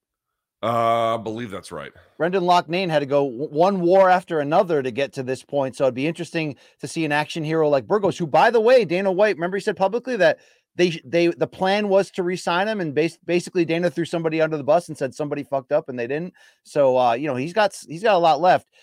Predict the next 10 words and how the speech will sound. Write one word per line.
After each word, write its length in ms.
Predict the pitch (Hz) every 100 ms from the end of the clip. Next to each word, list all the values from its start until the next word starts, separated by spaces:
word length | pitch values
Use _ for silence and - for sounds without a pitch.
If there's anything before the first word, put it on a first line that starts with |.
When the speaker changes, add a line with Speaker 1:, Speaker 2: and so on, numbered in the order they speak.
| _ -
Speaker 2:
Uh, 160 | 151
Ilia 280 | 147 220 233
Topuria 480 | 208 190 208 202 180
obviously 420 | 156 170 170 175
is 80 | 151
coming 240 | - 165
on, 220 | 156 165 175
Luke. 160 | 185
I 100 | 170
think 280 | 170 202 -